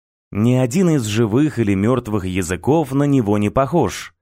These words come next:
В тысяча девятьсот семидесятых годах на раскопках в Италии археологи обнаружили золотую пластинку, на которой выгравирован текст. Буквы хорошо видны, и их можно прочесть,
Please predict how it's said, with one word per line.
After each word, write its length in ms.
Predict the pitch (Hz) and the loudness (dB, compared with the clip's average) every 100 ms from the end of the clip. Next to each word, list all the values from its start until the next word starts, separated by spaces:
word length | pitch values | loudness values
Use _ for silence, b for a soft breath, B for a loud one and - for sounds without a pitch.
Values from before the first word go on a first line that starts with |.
| _ _ _ | _ _ _
В 60 | - | -8
тысяча 400 | 160 180 165 135 | -4 -4 -4 -2
девятьсот 460 | 113 120 - 143 | 0 0 0 -2
семидесятых 600 | - 117 107 107 113 104 | 0 0 0 0 0 0
годах 580 | 90 98 95 139 113 - _ | 0 0 2 0 -2 -14 _
на 140 | 110 | 0
раскопках 640 | 123 131 - 170 - 143 107 | 2 0 0 -2 0 -2 0
в 140 | 107 | -2
Италии 380 | 104 156 156 117 | 0 0 2 2
археологи 540 | 104 - 170 180 143 | 0 0 2 2 2
обнаружили 540 | 143 127 131 170 156 135 | 2 2 0 0 0 0
золотую 480 | 113 117 - 160 | 2 0 2 0
пластинку, 920 | 156 131 127 - 190 175 - 98 80 b b _ | 2 0 0 -2 -2 -2 0 -2 -2 b b _
на 220 | 110 113 | 0 0
которой 520 | 98 87 147 175 156 | 0 -2 0 2 2
выгравирован 800 | 101 92 147 131 127 120 117 117 | 0 0 0 0 2 2 2 0
текст. 560 | 101 110 87 - - - _ _ _ _ _ | -2 -4 -4 -6 -10 -14 _ _ _ _ _
Буквы 560 | 90 113 196 190 185 190 | -2 0 0 0 0 0
хорошо 460 | 165 120 110 135 | 0 0 0 0
видны, 480 | 120 156 147 185 123 | 0 0 0 0 0
и 300 | 78 92 98 | -2 -2 0
их 120 | 135 | 0
можно 380 | 120 117 107 120 | 0 0 0 -2
прочесть, 760 | - 156 - 190 104 - - | 0 -2 0 0 0 -4 -10